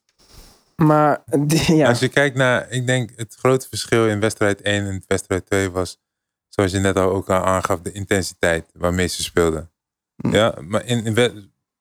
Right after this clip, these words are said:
Speaker 2: Boston Celtics begon geweldig aan het eerste kwart.
Speaker 1: Mhm.
Speaker 2: Was twaalf, was twaalf of twintig negen of zo.
Speaker 3: Hm.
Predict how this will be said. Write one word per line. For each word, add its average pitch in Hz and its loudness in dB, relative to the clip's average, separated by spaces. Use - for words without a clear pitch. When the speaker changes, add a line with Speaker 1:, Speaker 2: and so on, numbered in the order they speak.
Speaker 2:
Boston 117 0
Celtics 147 0
begon 101 0
geweldig 170 4
aan 117 2
het 104 -2
eerste 113 -2
kwart. 95 0
Speaker 1:
Mhm. 123 2
Speaker 2:
Was 92 0
twaalf, 113 2
was 101 -2
twaalf 117 2
of 101 -18
twintig 113 0
negen 123 2
of 123 -2
zo. 135 2
Speaker 3:
Hm. 110 2